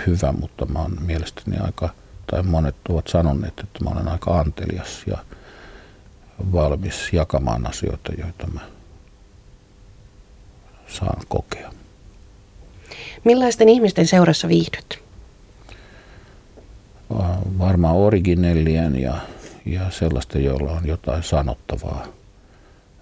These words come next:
Speaker 1: Öö, toki myöskin ihmisten kanssa,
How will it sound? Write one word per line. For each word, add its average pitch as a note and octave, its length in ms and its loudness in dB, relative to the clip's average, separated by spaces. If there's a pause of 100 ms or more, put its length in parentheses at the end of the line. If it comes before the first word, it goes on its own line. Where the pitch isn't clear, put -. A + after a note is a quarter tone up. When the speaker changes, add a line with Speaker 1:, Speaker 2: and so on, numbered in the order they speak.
(140)
Speaker 1:
Öö, F2 340 0 (2000)
toki - 300 -2
myöskin D2+ 440 -2
ihmisten D#2+ 420 -2
kanssa, - 340 -6